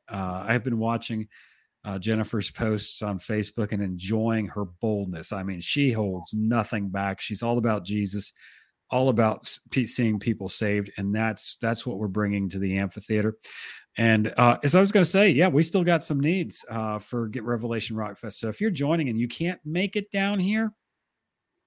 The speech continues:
to Get Revelation Rock Fest, and you would like to make a donation to Rock Fest, you can go ahead and do that. Uh, shoot me an email, and my email's down here. It's Lithos Cry, L I T H O S C R Y at gmail dot com,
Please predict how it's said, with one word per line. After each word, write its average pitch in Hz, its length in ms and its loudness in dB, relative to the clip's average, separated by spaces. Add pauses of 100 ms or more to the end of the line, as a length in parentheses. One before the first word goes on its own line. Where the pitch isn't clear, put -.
(240)
to - 80 -10
Get 180 160 6
Revelation 170 480 2
Rock 170 200 -4
Fest, 170 300 -2 (460)
and 143 120 2
you 135 60 2
would 131 140 2
like 165 220 4
to - 60 -4
make 165 200 0
a 143 40 0
donation 135 540 0
to 160 60 -2
Rock 170 260 -4
Fest, 175 320 -4
you 135 80 -2
can 131 160 -2
go 143 220 0
ahead 135 220 -2
and 120 140 -4
do 131 180 -2
that. 139 280 0 (720)
Uh, 143 220 2
shoot 208 280 -2
me 165 120 2
an 143 80 0
email, 120 460 -2 (100)
and 117 180 0
my 117 140 0
email's 135 320 0
down 127 180 -2
here. 120 140 0
It's - 100 -8
Lithos 143 420 2
Cry, 120 280 -4
L 139 160 0
I 147 100 2
T 139 200 0
H 135 260 0
O 131 120 0
S 139 220 -4
C - 240 -4
R 143 160 0
Y 120 280 -2
at 104 260 -6
gmail 151 600 -2
dot 156 280 -2
com, 165 460 -6